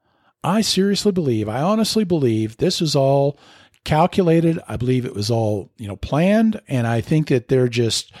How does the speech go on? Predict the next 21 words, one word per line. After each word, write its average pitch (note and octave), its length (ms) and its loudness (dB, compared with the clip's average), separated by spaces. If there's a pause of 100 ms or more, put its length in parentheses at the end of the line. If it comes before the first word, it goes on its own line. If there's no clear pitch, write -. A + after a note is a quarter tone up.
(500)
you C#3 120 -2
know, A#2 180 -8
I F#3 60 -2
mean, A#3 280 -2
I G3+ 100 0
think D4 180 0
they C#4+ 80 2
would B3+ 160 2
have A3 80 0
liked G#3 220 0
to F3+ 140 4
have D3 140 -2
been E3 120 0
able D#3 260 2
to C3 60 4
wait C3+ 320 0
just C3 220 -6
a A2 40 -4
little A#2 400 0
bit - 180 -4
longer D#3 460 2